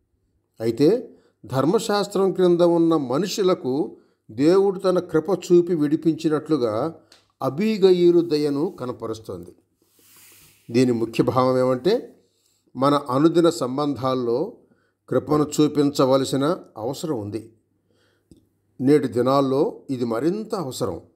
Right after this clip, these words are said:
దావీదు అబీగయీలుతో చెప్పినట్టుగా అబీగయీలు త్వరగా వచ్చి దావీదును కలుసుకోకపోతే దావీదు నాబాలుకు కలిగిన సమస్తాన్ని సంహరించేవాడే.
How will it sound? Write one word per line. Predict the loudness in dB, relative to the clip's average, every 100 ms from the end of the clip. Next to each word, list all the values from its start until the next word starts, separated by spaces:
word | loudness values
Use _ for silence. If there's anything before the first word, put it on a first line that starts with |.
| _ _ _ _ _ _ _ _ _ _ _ _ _ _ _ -2
దావీదు | 2 4 4 2 2 0 0 -6
అబీగయీలుతో | 2 4 4 2 0 -4 -4 -4
చెప్పినట్టుగా | -4 -6 -6 -6 -4 -2 -2 -6 _ _ _ _ _ _ -8
అబీగయీలు | -4 -2 2 4 4 2
త్వరగా | 0 -4 -4 0 0
వచ్చి | 0 -4 -10 -10 _ _ _
దావీదును | -6 0 0 4 4 2 -2
కలుసుకోకపోతే | -4 -6 -4 -4 -4 -4 -6 -4 -4 -4 -10 _ _ _ _ _ -4
దావీదు | 4 4 4 4 4 4 2
నాబాలుకు | 0 -2 0 0 2 2 2 0 -2 -8 -10 -12 _ _ _ _ _ -4
కలిగిన | 2 4 4 2
సమస్తాన్ని | -2 -4 -2 -2 -4 -10 -2 0 0
సంహరించేవాడే. | 0 -4 -2 -2 -2 -2 0 2 2 0 -4